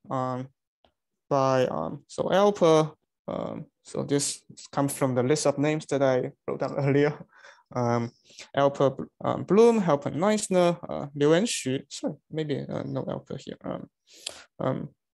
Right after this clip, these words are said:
so Bloom, Halpern Leisner, Liu and Xu. And I think they, it's, it was based on another paper by Alper, um, Halpern-Leisner, and Heinroth, uh, that, um, so you can actually do this Langton's algorithm,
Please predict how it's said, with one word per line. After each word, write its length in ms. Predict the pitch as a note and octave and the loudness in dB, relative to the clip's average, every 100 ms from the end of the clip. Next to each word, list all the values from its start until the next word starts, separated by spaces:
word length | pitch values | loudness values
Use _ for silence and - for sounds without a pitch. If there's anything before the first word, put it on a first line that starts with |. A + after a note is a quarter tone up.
| _ - _ - | _ -20 _ -8
so 180 | - | -6
Bloom, 300 | - F3 F#3+ | -2 2 2
Halpern 300 | F3 E3 C#3+ | 2 0 2
Leisner, 500 | C#3 D3 C#3+ C#3 C3 B2+ | 0 0 -2 0 0 0
Liu 120 | C3 | -2
and 100 | D#3 | -2
Xu. 400 | - B2 D#3 D#4+ - _ | -4 -2 -2 -2 -8 _
And 440 | B2+ B2 B2 B2 B2+ _ _ _ _ - | -4 -2 -2 -4 -8 _ _ _ _ -2
I 40 | |
think 240 | C3+ D3 - _ - | 0 0 -6 _ -8
they, 120 | - - _ _ _ - | -8 -8 _ _ _ -8
it's, 220 | - - - | -8 -10 -4
it 60 | |
was 180 | C#3+ C3+ | -2 -2
based 320 | - D3+ D3+ | 2 2 2
on 180 | D3 C3+ | 2 2
another 300 | B2 D3 G3 | 2 2 2
paper 480 | G3 F3+ F3 E3+ D#3+ - _ - | 2 0 2 2 0 -4 _ -12
by 140 | B2+ | -8
Alper, 600 | C3+ C#3 C#3 C3+ B2+ C3 | -4 -4 -2 -2 0 -4
um, 300 | - - - - | -8 -8 -10 -6
Halpern-Leisner, 500 | C3+ C3 B2+ C#3 C#3 | -6 -2 -2 -2 -2
and 100 | A#2+ | -4
Heinroth, 400 | C3 C#3 G#3 D#4+ - | -2 0 0 -2 -6
uh, 160 | - F3 _ _ _ - - - - - _ | -8 -8 _ _ _ -20 -20 -20 -20 -20 _
that, 200 | C3+ D3 | 4 4
um, 280 | C#3 C3 B2+ | 6 4 2
so 200 | C3 C#3+ | 2 6
you 80 | D#3 | 6
can 160 | E3+ E3+ | 6 2
actually 360 | G#3 - D#3+ | 0 2 2
do 180 | C#3+ C#3+ | 4 4
this 180 | C#3 C#3 | 2 0
Langton's 440 | C#3+ C#3+ C#3 C#3 | -4 -4 -4 -4
algorithm, 460 | C#3 B2 B2 - | -4 -2 -6 -10